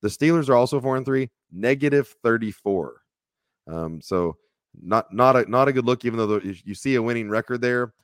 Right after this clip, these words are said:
they have the stats of a losing team. So, uh,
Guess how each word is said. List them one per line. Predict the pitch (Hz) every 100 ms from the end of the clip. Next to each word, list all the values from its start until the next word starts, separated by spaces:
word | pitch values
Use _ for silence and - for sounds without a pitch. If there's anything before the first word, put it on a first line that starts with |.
| _
they | 87 101
have | 104 113 107
the | 101
stats | - - 117 107 87 -
of | 98
a | 90
losing | 90 101 92 92 85
team. | 104 90 82 78
So, | - 82 80
uh, | 78